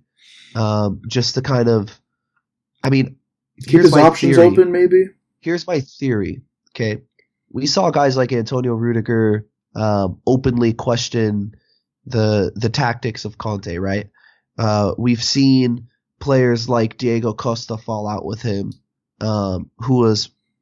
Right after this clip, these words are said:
Speaker 1: our best player last season. Um, we see David Luiz, uh, with a,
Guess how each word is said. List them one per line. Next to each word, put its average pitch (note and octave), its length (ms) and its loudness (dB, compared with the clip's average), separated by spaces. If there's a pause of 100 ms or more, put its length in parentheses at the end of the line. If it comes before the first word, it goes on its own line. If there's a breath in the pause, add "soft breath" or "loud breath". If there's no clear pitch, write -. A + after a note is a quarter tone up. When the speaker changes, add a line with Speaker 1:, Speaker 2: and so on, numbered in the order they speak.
(220)
Speaker 1:
our B2+ 140 -2
best C3 380 -2
player A#2+ 320 -2
last G#2 300 -10
season. G#2 460 -14 (580)
Um, G2+ 440 -4
we A#2+ 260 -4
see A#2 760 0 (1120)
David A2+ 300 -2
Luiz, A#2+ 800 -4 (300)
uh, G#2 360 -2
with G#2+ 180 -6
a, G#2 80 -6